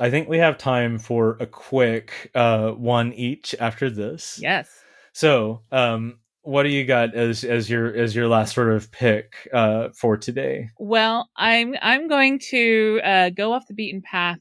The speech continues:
Speaker 2: of our reading list, and, um, I will, uh, go into a little bit of YouTube. So, as much as I say avoid the YouTube comments and, and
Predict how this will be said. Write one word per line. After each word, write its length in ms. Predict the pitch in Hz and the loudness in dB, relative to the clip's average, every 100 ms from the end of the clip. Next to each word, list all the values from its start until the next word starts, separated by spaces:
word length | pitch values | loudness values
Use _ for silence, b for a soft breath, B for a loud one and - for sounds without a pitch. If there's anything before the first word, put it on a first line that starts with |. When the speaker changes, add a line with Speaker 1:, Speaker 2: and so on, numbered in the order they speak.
| - | -8
Speaker 2:
of 240 | 170 160 170 | -6 -6 -6
our 220 | 160 151 | -6 -6
reading 540 | 156 196 185 151 139 | -6 -6 -6 -6 -8
list, 480 | 131 135 165 - - - | -8 -8 -10 -12 -20 -8
and, 800 | 165 160 160 156 156 160 165 - | -4 -2 0 -2 -2 -4 -6 -8
um, 500 | 165 156 156 156 156 | -4 -2 -4 -6 -8
I 220 | - 156 170 | -4 -4 -2
will, 480 | 185 170 165 - - | -4 -4 -4 -8 -8
uh, 280 | 165 147 | -6 -6
go 200 | 156 165 | -6 -6
into 400 | 160 160 - 156 | -6 -8 -10 -8
a 20 | 151 | -8
little 200 | 151 156 | -8 -12
bit 160 | 139 | -10
of 180 | 143 160 _ 170 | -10 -12 _ -18
YouTube. 580 | 156 156 - 143 139 160 | -14 -14 -12 -10 -10 -12
So, 420 | - 170 160 156 _ _ _ _ 180 | -8 -2 -2 -2 _ _ _ _ -2
as 160 | 180 | 0
much 180 | 240 269 | 2 2
as 80 | 247 | 0
I 80 | 214 | 0
say 220 | 220 180 | 2 2
avoid 320 | 165 175 170 | 2 0 -2
the 80 | 160 | -4
YouTube 340 | 160 - 160 | -8 -10 -14
comments 400 | - 139 139 165 | -10 -10 -10 -10
and, 240 | 147 139 - | -10 -10 -12
and 200 | - 151 | -12 -12